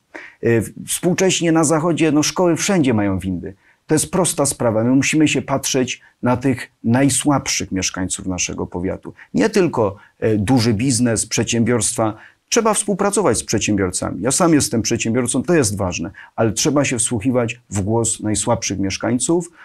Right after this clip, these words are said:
e, mających różne potrzeby, osoby z niepełnosprawnościami,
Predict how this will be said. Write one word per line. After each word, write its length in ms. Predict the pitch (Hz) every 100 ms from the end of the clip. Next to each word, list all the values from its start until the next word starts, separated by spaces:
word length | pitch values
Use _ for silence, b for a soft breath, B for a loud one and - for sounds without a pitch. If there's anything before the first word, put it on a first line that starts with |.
| B B
e, 220 | 113 110
mających 400 | 110 117 104 104
różne 340 | 104 110 110
potrzeby, 580 | 104 95 - 110 117 147
osoby 360 | 107 - 101 92
z 60 |
niepełnosprawnościami, 1200 | 95 101 92 90 - - - 104 - 147 143 151